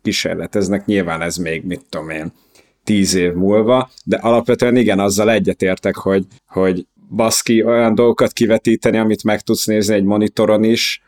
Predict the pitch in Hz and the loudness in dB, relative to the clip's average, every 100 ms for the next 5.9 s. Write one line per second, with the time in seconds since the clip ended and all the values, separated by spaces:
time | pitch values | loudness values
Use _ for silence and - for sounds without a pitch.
0 | _ - 104 101 - 104 104 - 110 113 | _ -4 0 0 2 2 2 0 0 2
1 | - 104 104 101 101 101 113 98 95 92 | 2 0 2 2 2 4 4 2 2 0
2 | 87 87 90 - 90 87 85 82 82 - | 0 -2 -2 -4 -2 -4 -4 -6 -6 -4
3 | 85 98 101 _ _ 90 98 101 101 113 | -2 -2 -4 _ _ -2 0 2 2 2
4 | 107 - 95 82 - 90 80 78 - 76 | 0 -2 -6 -4 -2 -2 -4 -8 -10 -10
5 | - 76 87 - - 78 78 - - | -8 -10 -12 -16 -12 -10 -10 -14 -20